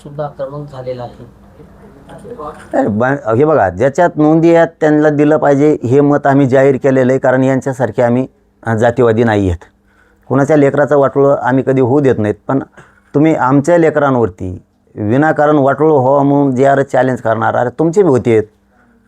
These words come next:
Speaker 2: तुमचं वरचं दोन टक्के होतं आणि आम्हाला विरोध कोण करतंय? लाभार्थी टोळीचं ऐकून, परळीची लाभार्थी टोळी, त्याचं ऐकून,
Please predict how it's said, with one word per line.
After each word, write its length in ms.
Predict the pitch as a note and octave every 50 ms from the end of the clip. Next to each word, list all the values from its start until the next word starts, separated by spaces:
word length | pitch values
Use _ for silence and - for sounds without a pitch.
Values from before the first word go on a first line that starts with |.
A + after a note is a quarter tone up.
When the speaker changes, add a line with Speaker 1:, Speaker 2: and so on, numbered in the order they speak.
| _ -
Speaker 2:
तुमचं 220 | D3+ D#3 D#3 E3+ F3+
वरचं 280 | F3+ F#3+ D#3+ - D#3
दोन 160 | D#3 D#3+ D#3+ C#3+
टक्के 200 | D#3 C#3+ - D3
होतं 200 | B2 G#2+ A#2+ B2
आणि 160 | C3 C#3+ E3
आम्हाला 280 | G3+ A3+ A#3+ G3 G#3
विरोध 160 | B3 C4 C4 B3+
कोण 220 | - C#4 C4+ C4
करतंय? 400 | B3+ C4 A#3 G3 G3+ D3 A#2 F#2 F#2+ _ _ _ _ _ _ _ _ _ _ _
लाभार्थी 520 | - A#2 E3 G3+ A3+ F3+ D#3 E3 E3 F3+ G3+
टोळीचं 360 | G3+ G#3 A3 G#3+ G#3 F3+ G3+
ऐकून, 360 | F#3+ F#3+ D3+ D3+ C#3 A2+ F#2 - _ _ _ _ _ _ _ _ _ _ _ _ _ -
परळीची 400 | F3+ F#3 F#3+ F#3+ G3 G#3 A3+ A#3
लाभार्थी 400 | A3+ G#3+ E3+ E3+ D#3+ C#3 E3+ D#3+
टोळी, 260 | E3 D3 C3+ A2+ F#2+ _ _ _ _ _ _ _ _ _ _ -
त्याचं 220 | F#3 F#3+ - G#3
ऐकून, 340 | G3 G3 G3 D#3 C#3+ A#2+ G2+